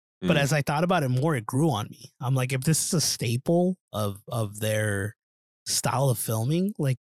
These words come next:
Speaker 1: keep it." Like, it, it just, it worked. I just, it bugged me because I don't like being my, I don't like ha-, having my hand held throughout a film. You know what I mean? Like, where it's like, you know how when you watch a film and it's like, "Oh, the reason,"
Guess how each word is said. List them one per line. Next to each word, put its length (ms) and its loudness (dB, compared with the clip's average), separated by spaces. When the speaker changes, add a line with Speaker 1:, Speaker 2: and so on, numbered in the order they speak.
Speaker 1:
keep 340 -2
it." 140 -6
Like, 180 -2
it, 120 -4
it 520 -6
just, 200 2
it 120 2
worked. 520 0
I 60 -2
just, 280 -2
it 200 0
bugged 260 0
me 180 0
because 240 -2
I 140 0
don't 160 0
like 180 -2
being 200 0
my, 300 -4
I 180 -2
don't 120 0
like 160 -2
ha-, 80 -2
having 380 -2
my 120 -2
hand 280 -2
held 280 -2
throughout 280 2
a 40 -4
film. 380 -2
You 80 0
know 80 0
what 100 0
I 80 0
mean? 200 0
Like, 220 -2
where 100 0
it's 180 -4
like, 260 -6
you 80 -2
know 80 4
how 120 4
when 260 2
you 200 0
watch 260 0
a 60 2
film 300 0
and 80 0
it's 160 -4
like, 200 -6
"Oh, 160 0
the 120 0
reason," 420 0